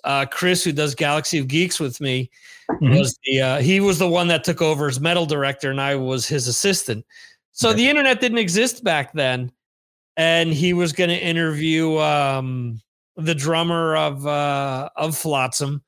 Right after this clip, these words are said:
Speaker 1: uh, Kelly, I forget his last name.
Speaker 2: Yeah.
Speaker 1: But, um, there were two questions that kind of pissed him off because we were like, "Oh, thrash band.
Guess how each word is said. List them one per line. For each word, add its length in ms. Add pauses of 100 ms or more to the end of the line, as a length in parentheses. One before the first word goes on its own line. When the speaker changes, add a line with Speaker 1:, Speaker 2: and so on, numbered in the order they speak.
(380)
Speaker 1:
uh, 340
Kelly, 380
I 60
forget 280
his 180
last 320
name. 360 (320)
Speaker 2:
Yeah. 340
Speaker 1:
But, 340
um, 800 (1000)
there 220
were 140
two 240
questions 640
that 160
kind 240
of 100
pissed 280
him 180
off 380 (320)
because 260
we 120
were 80
like, 200
"Oh, 160
thrash 460
band. 400